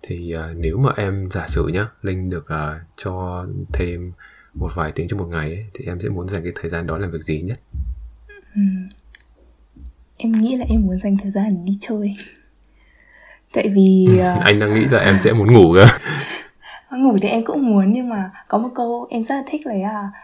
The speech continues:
Speaker 2: tuổi trẻ thì đừng nên lựa chọn sự an nhàn. Nên là,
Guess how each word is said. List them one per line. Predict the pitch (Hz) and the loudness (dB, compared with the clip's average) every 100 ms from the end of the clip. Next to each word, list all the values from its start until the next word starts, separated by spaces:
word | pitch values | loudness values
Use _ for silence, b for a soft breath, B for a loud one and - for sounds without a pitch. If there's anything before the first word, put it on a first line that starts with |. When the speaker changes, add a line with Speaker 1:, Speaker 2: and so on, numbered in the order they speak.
| B _ | B _
Speaker 2:
tuổi | 208 180 | -6 -4
trẻ | - 175 | -4 -4
thì | 185 175 180 202 | -2 -4 -8 2
đừng | 196 190 185 196 | 4 6 4 4
nên | 202 214 214 220 | 4 2 -4 -4
lựa | 233 - | -6 -6
chọn | 220 - | -10 -10
sự | - - | -14 -10
an | 208 202 | -2 2
nhàn. | 202 170 165 - B B B B B B - | 2 0 -8 -16 B B B B B B -4
Nên | 220 214 | -2 0
là, | 190 180 175 | -2 -4 -8